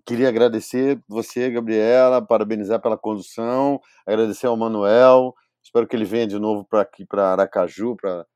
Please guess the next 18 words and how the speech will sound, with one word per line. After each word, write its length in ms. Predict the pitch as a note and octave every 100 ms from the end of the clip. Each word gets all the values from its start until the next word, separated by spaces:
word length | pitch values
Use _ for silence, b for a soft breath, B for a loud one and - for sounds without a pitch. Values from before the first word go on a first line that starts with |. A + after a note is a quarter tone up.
| _
curtir 260 | F#2+ - G2+
um 80 | E2
sol, 460 | - - A#2 A#2+
uma 180 | G#2 F#2+
praia 300 | - G#2+ G#2+
com 120 | G2
a 60 | G#2
gente, 560 | F#2 G#2+ A#2+ A#2+ C#3+ C3+ b b _ -
e 160 | D#3
a 60 | D3+
Verlane, 560 | D3 E3+ E3 C3 B2
essa 400 | A#2 - A2 G2+ F2 _ _ -
figura 300 | A2 A2 A#2
incrível 800 | A2 - A2+ B2+ B2 C3 C3 - _ _ _ _
que 100 | -
eu 80 | A2
tive 400 | - A#2+ G#2 A2+
a 240 | A2 G2